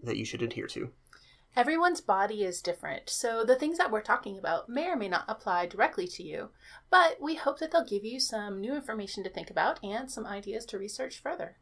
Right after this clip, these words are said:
Speaker 1: Finding your way to better health is both your right and your own personal responsibility. This doesn't mean you're alone on the journey, and it doesn't mean you are to blame for your current state of health, but it does mean that the final decision when you're considering any course of action,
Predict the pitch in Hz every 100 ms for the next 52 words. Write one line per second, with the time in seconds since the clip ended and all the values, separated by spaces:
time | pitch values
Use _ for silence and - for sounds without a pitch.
0 | _ _ _ - - - _ - - 160
1 | 190 180 156 143 139 190 220 131 117 -
2 | - 113 123 113 - 117 208 156 - -
3 | 131 123 120 113 107 104 - 107 107 101
4 | 104 - 175 - - _ - _ - 151
5 | 147 131 117 110 110 101 139 247 123 113
6 | - 110 185 - - - 117 110 113 175
7 | 151 117 110 135 - - 110 98 92 98
8 | 127 196 113 123 - - - 101 - 95
9 | - 101 139 - - - - - 117 117
10 | 196 233 120 110 107 - - 120 - 180
11 | 175 165 123 117 117 117 120 110 104 -
12 | 110 117 107 110 110 - 214 240 92 -
13 | - - - -